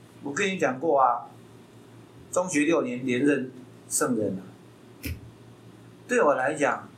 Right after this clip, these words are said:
不能当圣人就进入虚无了。所以你看，我一辈子都一直在跟圣人这一个概念纠缠，到现在哦，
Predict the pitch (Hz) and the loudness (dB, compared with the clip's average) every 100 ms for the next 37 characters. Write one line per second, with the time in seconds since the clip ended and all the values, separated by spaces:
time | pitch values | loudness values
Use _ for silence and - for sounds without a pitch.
0 | - 196 156 170 165 175 151 117 127 - | -4 0 0 -2 -4 -4 -4 -4 -8 -10
1 | - - - 190 170 - - 156 143 - | -14 -20 -6 0 0 0 -2 0 0 -4
2 | 139 131 - 95 - - - - - - | -4 -4 -2 -6 -14 -20 -20 -20 -20 -20
3 | - - - - - - - 220 220 170 | -20 -20 -20 -20 -20 -10 0 2 2 0
4 | - - - - - 175 220 151 151 202 | -4 -8 -18 -18 -10 -2 0 2 0 0
5 | 180 - 175 170 143 156 147 156 160 156 | 0 2 2 2 2 0 0 -4 -6 -4
6 | - 175 127 127 - - - 208 - - | 0 2 0 -2 -4 -2 0 0 2 0
7 | - 165 135 151 113 - - - - - | 2 -2 0 -2 -2 -4 -16 -20 -20 -20
8 | - - - - - - - - - 170 | -20 -20 -20 -18 -12 -6 -6 -6 -6 -2
9 | 160 135 120 196 170 185 160 165 131 123 | 0 -2 0 0 2 0 2 2 2 2
10 | 123 | 0